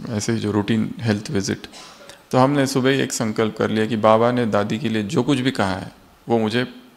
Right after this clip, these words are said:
जाने से पहले पढ़कर जाना है। और वो किताब जो थी, छोटी सी एक किताब थी राजू भाई की लिखी हुई, अ, कंपाइल की हुई,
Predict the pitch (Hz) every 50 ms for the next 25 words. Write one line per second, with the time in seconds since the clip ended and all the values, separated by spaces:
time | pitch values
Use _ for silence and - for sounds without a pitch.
0 | _ - - 110 113 127 147 156 151 160 151 - 135 131 139 143 139 - - 113
1 | 110 107 - 104 95 80 92 98 - - - - - _ _ _ _ _ _ -
2 | - _ _ _ _ _ _ _ _ _ _ _ _ _ _ _ _ _ _ _
3 | _ _ _ _ - - 107 110 110 123 120 - - 104 139 143 160 165 147 131
4 | 131 127 - - 117 107 - - 170 - - - - - - - - 120 113 127
5 | 117 120 110 101 - - 101 - - 104 - - - - - - 131 160 - -
6 | - 101 101 98 104 98 101 92 95 - - - - - - - 95 - - -
7 | - - - - - - - - - - - 101 - - 101 - 110 104 101 -
8 | 113 107 107 104 - 110 98 98 101 95 104 - -